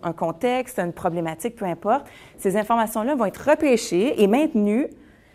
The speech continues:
plus dans les régions frontales. On a parlé beaucoup des régions frontales aujourd'hui. Particulièrement, maintenir des informations en mémoire de travail, on va parler du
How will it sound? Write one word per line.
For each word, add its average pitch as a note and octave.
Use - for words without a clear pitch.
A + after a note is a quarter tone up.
plus D4+
dans C#4+
les A3+
régions G3+
frontales. F3
On F3
a F3
parlé F3+
beaucoup G3+
des A#3
régions G3
frontales F#3
aujourd'hui. E3+
Particulièrement, A3
maintenir C#4+
des D4
informations A#3+
en C4
mémoire A#3
de A3+
travail, A3
on A3
va F#3
parler F3+
du F3